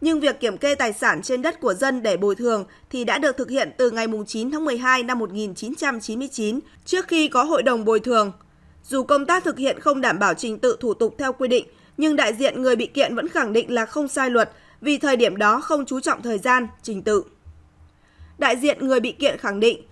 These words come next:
bà Nguyễn Thị Sáu không đồng ý nhận tiền chứ không phải chưa bồi thường. Ngoài số tiền bồi thường bảy mươi lăm triệu đồng cho ba nghìn mét vuông đất,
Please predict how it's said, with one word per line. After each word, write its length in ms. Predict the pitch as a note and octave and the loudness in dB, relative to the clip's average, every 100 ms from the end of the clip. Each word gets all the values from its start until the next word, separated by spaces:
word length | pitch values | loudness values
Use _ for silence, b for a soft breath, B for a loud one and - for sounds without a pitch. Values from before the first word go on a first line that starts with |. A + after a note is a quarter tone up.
| b b | b b
bà 180 | B3+ B3+ | 4 6
Nguyễn 180 | B3+ D#4+ | 4 -2
Thị 160 | C#4+ | -4
Sáu 280 | - A3 A3+ | -2 0 2
không 240 | - D4+ | 2 0
đồng 160 | C4 A3 | 0 0
ý 160 | A3 C4 | -2 0
nhận 180 | D#4 - | -2 0
tiền 260 | A#3+ A3 G#3+ | 2 2 -2
chứ 140 | B3 | -6
không 200 | B3+ D4 | -2 -2
phải 240 | C4+ C4 - | 0 -2 0
chưa 200 | C4 A3 | 0 2
bồi 160 | G3+ | 2
thường. 260 | A3+ G#3+ F#3 - b b b b - | 0 -2 -2 -10 b b b b 4
Ngoài 200 | C4+ B3+ | 4 6
số 160 | C4 | 0
tiền 260 | C4+ D4+ B3 | 2 2 6
bồi 140 | A#3+ | 4
thường 280 | A3+ B3 A3+ | 4 0 2
bảy 140 | G#3+ | 0
mươi 140 | A3 C#4+ | 0 0
lăm 180 | D4+ C#4 | 0 0
triệu 160 | C4 | -2
đồng 280 | A#3+ A#3 G#3 | 2 0 0
cho 180 | C#4 B3+ | -2 4
ba 200 | C4+ C4 | 8 6
nghìn 240 | A#3+ G#3 | 4 -2
mét 160 | C#4 D#4+ | -2 -2
vuông 160 | A#3+ | -2
đất, 160 | A#3+ | 0